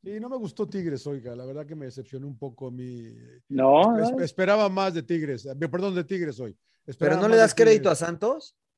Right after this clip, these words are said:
Speaker 1: Eh, pues, pues, tan-, Santos ta-, sí,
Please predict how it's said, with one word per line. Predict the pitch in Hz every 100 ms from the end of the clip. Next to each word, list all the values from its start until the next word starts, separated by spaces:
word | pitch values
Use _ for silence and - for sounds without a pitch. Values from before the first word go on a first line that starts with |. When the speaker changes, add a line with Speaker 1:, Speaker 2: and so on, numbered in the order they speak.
| _
Speaker 1:
Eh, | 147 147 147 143 139 139 139 139 147
pues, | 156 190
pues, | 202
tan-, | 214 339 381
Santos | 190 370 392 247
ta-, | 208 165 180
sí, | 175 294 349 349